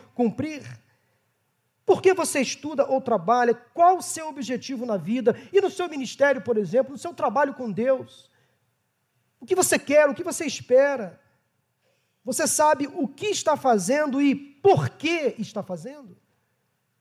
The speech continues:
A primeira dica que eu quero deixar para você é esta: saiba o que você está fazendo, tenha consciência de quem você é, do que você está fazendo na vida. Não se distraia. Jesus tinha uma missão clara.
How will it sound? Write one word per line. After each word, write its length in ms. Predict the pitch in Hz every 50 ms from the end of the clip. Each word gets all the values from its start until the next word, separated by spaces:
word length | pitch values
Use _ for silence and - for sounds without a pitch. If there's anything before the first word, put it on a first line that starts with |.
| _ _ _ _
A 40 | _
primeira 280 | 330 349 381 359 302
dica 280 | 208 156 151 196 339 339
que 40 | 285
eu 40 | 240
quero 180 | - 277 262 247
deixar 240 | 220 220 - 269
para 120 | - - 233
você 260 | 220 220 - - 269
é 220 | 269 269 247 226
esta: 300 | 240 247 247 - - 233
saiba 640 | 202 - - - 277 294 320 339 330 339 339 330 311 - - _ _ _ _ _ _ _
o 100 | 370 381
que 440 | - - - _ - 330 370 339 359
você 300 | 285 302 320 - - 339
está 300 | 294 - - - 233 226
fazendo, 560 | 226 - - 330 269 - 254 311 349 349 262
tenha 180 | 214 - 359 -
consciência 840 | - 339 359 - - - 285 254 277 302 330 320 233 - - 233 190 135 254 277 226
de 100 | 220 277
quem 240 | - - 359 370 359
você 280 | - 339 - - - 320
é, 460 | 269 247 254 285 311 311 277 208 - _ _ _ _ _ _ _ _ _ _ _ _ _ _ _
do 140 | 214 -
que 300 | - - - - 415 415
você 240 | 370 370 262 - 339
está 160 | 277 - 320
fazendo 380 | 302 - 285 233 208 294 302 302
na 100 | 294 262
vida. 560 | 196 165 214 254 311 339 277 262 180 - - - _ _ _ _ _ _ _ _ _ _ _ _ _ _ _ _ _ _ _ _
Não 140 | 262 339 -
se 100 | - 339
distraia. 360 | 311 262 - - 269 302 -
Jesus 260 | - 254 262 320 285 -
tinha 140 | - 320
uma 100 | 311 320
missão 340 | 294 285 - - 330 330 294
clara. 680 | - - 233 220 277 285 285 269 214 180 147 131 -